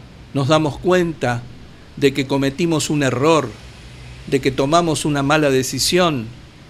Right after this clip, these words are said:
no vale la pena que nos lamentemos. Lo que corresponde a una conducta creativa es que aprendamos de ese error cometido, de esa decisión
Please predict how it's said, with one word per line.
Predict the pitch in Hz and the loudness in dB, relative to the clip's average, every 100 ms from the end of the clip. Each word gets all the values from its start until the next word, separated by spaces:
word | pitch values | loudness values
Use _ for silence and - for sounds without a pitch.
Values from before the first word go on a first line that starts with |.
| - - - - | -20 -20 -14 -2
no | 185 | 4
vale | 214 208 | 6 6
la | 175 160 | 6 4
pena | 202 180 147 | 4 4 2
que | 135 | 0
nos | 135 | 0
lamentemos. | 123 123 120 117 120 107 104 - - - - - - - - - - - | 0 0 -2 0 -2 -2 -6 -10 -14 -18 -20 -20 -20 -20 -20 -20 -20 -4
Lo | 127 127 | -2 0
que | 123 | 0
corresponde | 127 123 123 - 214 190 151 | 0 0 -2 2 2 4 2
a | 139 | 0
una | 147 143 | 0 -2
conducta | 135 131 143 139 139 131 | -2 0 -2 -2 -4 0
creativa | 131 131 127 135 123 117 120 135 - - - - - - - - - | 0 0 0 -2 0 0 -2 -4 -14 -20 -20 -20 -20 -20 -20 -2 2
es | 196 | 2
que | - 196 208 - - - - - | 4 6 8 6 -2 -20 -20 -4
aprendamos | 165 165 165 160 160 170 220 180 127 113 117 - - - - | -2 0 2 2 2 4 4 4 0 -2 -6 -10 -14 -20 -2
de | 139 | 0
ese | 139 - | 2 0
error | 139 131 143 139 | 0 0 -2 -2
cometido, | 135 131 123 131 120 110 110 113 - - - - - | -4 -4 -4 -2 -2 -2 -4 -8 -18 -20 -20 -20 -4
de | 139 151 | 2 2
esa | - 143 | 2 2
decisión | 135 127 139 - 147 139 135 | 2 0 -2 -2 0 0 -2